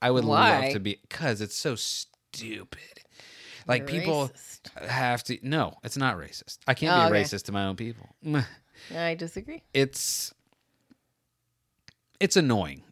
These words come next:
Speaker 1: It's annoying. When, like, when, especially when, 'cause inevitably someone will be like, "What do you mean you never saw The Sopranos? You're Italian." And I'm like, "Yeah, yeah, yeah, yeah,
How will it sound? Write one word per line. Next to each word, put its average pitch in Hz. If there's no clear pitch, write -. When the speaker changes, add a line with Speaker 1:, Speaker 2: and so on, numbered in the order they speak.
Speaker 1:
It's 139
annoying. 101
When, 127
like, 131
when, 135
especially 165
when, 123
'cause 117
inevitably 127
someone 113
will 110
be 110
like, 101
"What 208
do 214
you 214
mean 226
you 190
never 117
saw 113
The 104
Sopranos? 90
You're 247
Italian." 226
And 104
I'm 101
like, 90
"Yeah, 117
yeah, 104
yeah, 110
yeah, 110